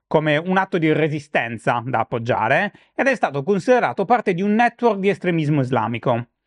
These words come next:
Perché ve lo cito? Perché, come potete vedere, il suo nome è comparso sui muri della sede della Stampa, storico quotidiano torinese preso d'assalto durante il fine settimana.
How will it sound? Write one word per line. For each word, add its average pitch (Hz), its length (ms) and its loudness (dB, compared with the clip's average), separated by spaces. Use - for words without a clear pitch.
Perché 262 220 2
ve 170 80 0
lo 139 120 4
cito? 110 560 -4
Perché, 135 600 -2
come 107 240 -4
potete 151 320 0
vedere, 208 500 2
il 254 120 -10
suo 311 120 -2
nome 202 220 0
è 190 80 -4
comparso 196 760 0
sui 254 200 -2
muri 190 460 0
della 170 240 0
sede 254 440 0
della 185 260 0
Stampa, 127 720 0
storico 139 540 0
quotidiano 156 460 -2
torinese 147 540 0
preso 139 260 -2
d'assalto 147 580 -2
durante 147 300 0
il 135 80 -6
fine 135 160 -2
settimana. - 560 -8